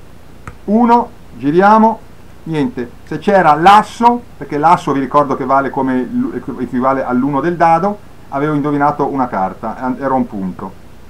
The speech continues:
Altro lancio, sei, uno, due, tre, quattro, cinque, sei, giriamo la carta, niente, due, uno, due, giriamo, due, indovinato, un punto,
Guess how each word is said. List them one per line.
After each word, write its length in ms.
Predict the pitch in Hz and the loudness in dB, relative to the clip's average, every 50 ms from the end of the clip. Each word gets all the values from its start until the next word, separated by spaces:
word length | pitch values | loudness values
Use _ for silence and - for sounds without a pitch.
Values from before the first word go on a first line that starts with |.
| - - - - - - - - - - | -20 -20 -20 -20 -20 -20 -20 -20 -18 -10
Altro 300 | - 120 120 120 - 165 | -8 -8 -6 -4 -2 2
lancio, 420 | 175 190 208 220 220 208 220 214 160 | 4 4 4 4 2 0 -2 -4 -6
sei, 540 | - - - 151 160 170 175 185 208 202 - - | -6 -4 -2 -2 0 0 0 0 -2 -2 -6 -6
uno, 340 | - 143 131 120 104 98 98 | -4 -2 0 0 -2 -4 -4
due, 340 | 98 123 139 131 113 98 - | -4 -4 -4 -2 -4 -6 -6
tre, 280 | - 123 123 113 98 | -6 -6 -6 -6 -6
quattro, 360 | - - 123 120 110 - 104 - | -6 -6 -6 -6 -6 -8 -12 -12
cinque, 460 | - - 160 180 180 - 180 151 - | -10 -8 -8 -8 -6 -8 -8 -10 -10
sei, 440 | - - 123 113 113 123 151 180 - | -10 -8 -8 -6 -6 -6 -6 -8 -6
giriamo 380 | 120 113 120 123 127 127 123 113 | -4 -2 0 0 2 2 0 0
la 100 | 107 - | -2 -2
carta, 540 | - 117 120 127 143 143 - 185 190 196 - - - - - - - - - - - - - - | -2 -2 -2 -2 -4 -4 -4 -6 -6 -6 -8 -14 -20 -20 -20 -20 -20 -20 -20 -20 -20 -20 -18 -8
niente, 560 | - 135 131 127 123 127 123 180 190 202 208 - - - - - - - - - - - - - - - - - - - - - - - - - - - - - - - - - - - - - | -6 -2 0 0 0 0 0 -2 -4 -4 -6 -10 -16 -20 -20 -20 -20 -20 -20 -20 -20 -20 -20 -20 -20 -20 -20 -20 -20 -20 -20 -20 -20 -20 -20 -20 -20 -20 -20 -20 -20 -20 -20 -20 -20 -20 -20 -10
due, 440 | - 110 143 170 185 202 220 214 - - - - - - - - - - | -4 0 2 2 2 2 0 -2 -8 -14 -20 -20 -20 -20 -20 -16 -6 0
uno, 380 | 143 143 135 117 104 92 87 82 | 0 2 2 0 -2 -4 -8 -6
due, 380 | 98 127 160 190 208 220 214 - - - - - - | -4 -2 0 0 0 0 -2 -4 -12 -20 -20 -20 -14
giriamo, 600 | - 113 107 113 127 139 160 185 196 208 220 - - - - - - - - - - - - - - - - - - - | -10 -6 -4 0 2 2 2 2 2 0 -2 -2 -8 -16 -20 -20 -20 -20 -20 -20 -20 -20 -20 -20 -20 -20 -20 -20 -18 -6
due, 320 | 131 156 170 143 120 - - | -2 0 2 2 2 0 0
indovinato, 800 | 202 220 214 214 202 180 165 151 127 120 113 - 127 117 247 - - - - - - - - - - - - | -2 2 2 4 4 4 4 4 4 4 2 0 -4 -8 -8 -8 -14 -20 -20 -20 -20 -20 -20 -20 -20 -8 -2
un 200 | 208 233 220 - | 0 0 0 0
punto, 560 | - 165 147 135 123 120 131 127 131 135 | 2 2 2 2 0 -2 -2 -2 -2 -4